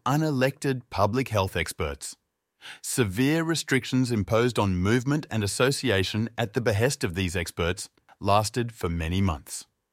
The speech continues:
The exceptional circumstances of the pandemic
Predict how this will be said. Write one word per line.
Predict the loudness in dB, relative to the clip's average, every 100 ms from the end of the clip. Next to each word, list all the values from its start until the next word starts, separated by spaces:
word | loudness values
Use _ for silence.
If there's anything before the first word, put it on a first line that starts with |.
| _ _ _ _ _ -20 -10 0
The | 0
exceptional | 0 -2 -2 -2 0 -2
circumstances | 2 2 2 0 0 0 0 0 0
of | 0
the | -2
pandemic | -2 0 0 0 0 -2